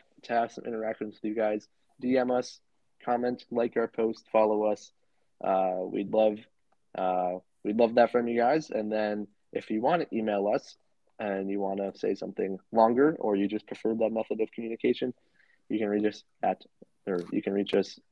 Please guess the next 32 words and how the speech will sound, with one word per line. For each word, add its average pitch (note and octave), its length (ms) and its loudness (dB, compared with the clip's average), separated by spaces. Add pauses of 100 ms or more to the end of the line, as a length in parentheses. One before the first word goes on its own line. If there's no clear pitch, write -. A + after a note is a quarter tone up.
(120)
through G2 160 0
the - 180 0
email G2 380 0 (180)
three E3+ 380 2 (100)
in B2 120 0
the A#2 60 0
fire. G#2+ 260 8
That's G#2 160 2
the G#2+ 40 4
number A2 240 2
three, G#2 360 0 (340)
the - 60 -8
letters G2 500 -4
or F#2+ 80 -6
the F#2+ 80 -4
words F#2+ 380 -2
in F#2+ 120 -4
the F#2 60 -4
fire F#2 500 2
at G#2 180 4
gmail G2 380 0
dot F2 240 2
com. F2+ 280 -2 (140)
Three B2+ 220 0
in A2 80 -2
the G#2 80 -2
fire F#2+ 340 2 (120)
at F2 80 -18
gmail F2+ 320 -4
dot F2 160 -2 (120)
com. F#2 220 -8 (840)
Also, D#3+ 420 8